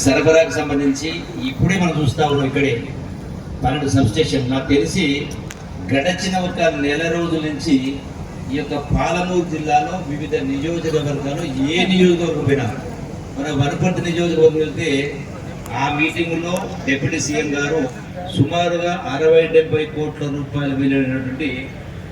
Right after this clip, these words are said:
నిధులు మంజూరు చేసి సబ్‌స్టేషన్లు, రకరకాల రైతాంగ-, రైతాంగ సంబంధించిన కనెక్షన్స్ కావచ్చు ఇచ్చే ఏర్పాటు జరిగింది. మొన్న అచ్చంపేట నియోజకవర్గం వెళ్తే అక్కడ కూడా సుమారుగా ఒక డెబ్బై ఎనభై కోట్ల రూపాయలు విలువైనటువంటి సబ్‌స్టేషన్స్,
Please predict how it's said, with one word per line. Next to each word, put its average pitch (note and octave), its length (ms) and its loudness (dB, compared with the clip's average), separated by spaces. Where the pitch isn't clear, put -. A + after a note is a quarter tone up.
నిధులు D#3+ 340 -6
మంజూరు C#3+ 360 -4
చేసి C#3 240 -6
సబ్‌స్టేషన్లు, C3+ 720 -4
రకరకాల D#3+ 460 -2
రైతాంగ-, C3+ 480 -6
రైతాంగ C#3 320 -4
సంబంధించిన C3 280 -2
కనెక్షన్స్ C3+ 400 -4
కావచ్చు C3 240 -4
ఇచ్చే C3+ 220 -4
ఏర్పాటు B2 260 -4
జరిగింది. A2 280 -4
మొన్న D3 140 -4
అచ్చంపేట F3+ 420 -2
నియోజకవర్గం D#3+ 380 -2
వెళ్తే D#3+ 220 2
అక్కడ E3+ 200 -6
కూడా E3+ 180 2
సుమారుగా E3+ 500 0
ఒక D#3 220 4
డెబ్బై D3 280 0
ఎనభై D#3+ 260 0
కోట్ల D3+ 240 0
రూపాయలు D3 320 -2
విలువైనటువంటి C#3 460 -2
సబ్‌స్టేషన్స్, D#3 720 -2